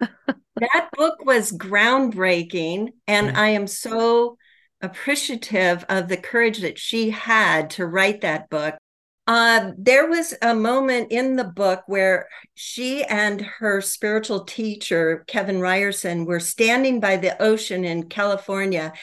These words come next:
Speaker 2: and he is encouraging her to shout to the ocean, "I am God." <laughs> When I read that, I literally thought, "I'm gonna burn right now because I, that's blasphemy." <laughs> You, you can't say that.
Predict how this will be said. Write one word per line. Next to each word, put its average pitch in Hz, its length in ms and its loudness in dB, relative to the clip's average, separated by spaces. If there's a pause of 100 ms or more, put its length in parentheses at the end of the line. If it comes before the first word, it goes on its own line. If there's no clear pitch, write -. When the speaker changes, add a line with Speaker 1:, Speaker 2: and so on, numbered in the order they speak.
(420)
Speaker 2:
and 208 200 2
he 240 240 0
is 370 160 2
encouraging 254 880 0
her 185 260 -4
to 175 120 -6
shout 311 580 0
to 277 160 -4
the 226 180 0
ocean, 180 500 0 (420)
"I 277 600 4 (100)
am 254 440 4
God." 220 640 2
<laughs> - 760 -2 (1000)
When 381 300 4
I 349 340 4
read 254 440 4
that, 151 460 0
I 262 180 4
literally 269 580 0
thought, 226 320 -2
"I'm 254 140 -2
gonna 247 300 -2
burn 208 440 -2
right 185 240 -6
now 180 240 -4
because 220 360 -2
I, 233 140 2
that's 262 300 0
blasphemy." 202 920 -4
<laughs> - 40 -14 (420)
You, 262 240 2
you 262 160 -2
can't 311 360 2
say 277 500 2
that. 156 300 -2